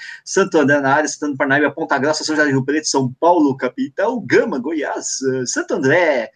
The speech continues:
Abreu e Lima, Pernambuco, né, o Zé Ricardo, que eu sempre acho que é o nome dele, é Zé Ricardo de Abreu e Lima, né?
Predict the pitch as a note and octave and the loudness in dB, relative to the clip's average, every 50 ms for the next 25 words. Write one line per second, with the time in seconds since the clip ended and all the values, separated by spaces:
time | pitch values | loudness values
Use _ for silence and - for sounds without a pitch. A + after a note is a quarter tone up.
0 | - - - - - - E3 A#3+ G#3+ E3+ - A#3 G#3 D3 D3 D3 - _ A#3 A3 | -18 -16 -2 -2 -2 0 2 2 2 4 4 2 0 0 -2 -6 0 _ 2 2
1 | - - - D#3+ E3+ D#3+ D3 C3+ B2 B2 G3 G3+ - - _ _ C3+ A#2 B2+ C3 | 2 0 -2 0 0 0 0 -2 -2 -4 -6 -6 -8 -14 _ _ -12 -10 -8 -8
2 | B2+ D3+ C#3 B2+ B2 B2 - D3+ D#3 D3+ B2+ B2 A#2+ - C3 C3 - E3 - D#3+ | -6 -6 -6 -6 -8 -6 0 0 0 2 0 -4 -6 -8 -8 -8 -8 -2 0 0
3 | D3+ D3 - - D#3 C#3+ C3+ C3 C3 B2+ B2 C#3 C3+ B2+ C3 D3 D3+ C3+ B2 D#3 | 0 0 -2 -4 -2 0 2 2 2 0 0 0 0 0 0 2 2 2 2 2
4 | D3 C#3 C3 D3+ D#3 E3 D3+ D3+ C#3+ C3+ C#3+ D3+ C#3+ B2+ A2+ B2 A#2+ G#2+ G2 _ | 0 0 0 0 0 0 2 0 0 0 0 -2 -2 -2 -2 -2 -4 -4 -6 _
5 | _ - | _ -20